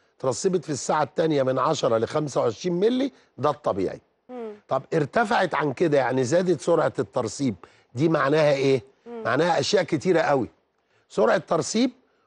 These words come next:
Speaker 1: ممكن تتأثر قوي لو حضرتك عملتي التحليل وانت واكلة غير ما انت صايمة.
Speaker 2: بس كده، من
Speaker 1: لو
Speaker 2: مجرد أكلت
Speaker 1: حضرتك،
Speaker 2: أو ما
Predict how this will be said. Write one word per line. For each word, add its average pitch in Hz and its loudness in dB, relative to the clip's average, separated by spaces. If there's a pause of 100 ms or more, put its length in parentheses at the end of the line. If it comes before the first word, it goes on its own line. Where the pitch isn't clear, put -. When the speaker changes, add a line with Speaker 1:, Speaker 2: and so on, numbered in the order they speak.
(100)
Speaker 1:
ممكن 180 -2
تتأثر 180 -2
قوي 247 2
لو 131 2
حضرتك 156 -2
عملتي 147 -2
التحليل 139 0 (260)
وانت 135 0
واكلة 220 2 (280)
غير 143 0
ما 147 0
انت 139 -2
صايمة. 101 -2 (420)
Speaker 2:
بس 262 -4
كده، 208 -8
من 220 -6
Speaker 1:
لو 262 4
Speaker 2:
مجرد 302 2
أكلت - 2 (160)
Speaker 1:
حضرتك، 311 0
Speaker 2:
أو 262 0
ما 254 -2